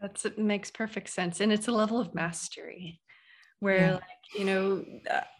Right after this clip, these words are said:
Speaker 1: if you think about all the work that it took to get to that point,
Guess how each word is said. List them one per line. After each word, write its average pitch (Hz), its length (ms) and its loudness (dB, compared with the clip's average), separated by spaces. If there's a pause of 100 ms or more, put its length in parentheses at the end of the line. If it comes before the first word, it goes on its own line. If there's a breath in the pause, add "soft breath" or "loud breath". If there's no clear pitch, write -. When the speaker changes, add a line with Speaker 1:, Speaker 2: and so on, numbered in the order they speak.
(120)
Speaker 1:
if - 180 2
you 262 160 6
think 302 240 4
about 208 240 4
all 214 160 6
the 214 120 6
work 208 260 0
that 208 120 -2
it - 140 -6
took - 220 -6
to 208 100 -2
get 202 240 0
to - 120 -12
that - 220 -2
point, 196 580 0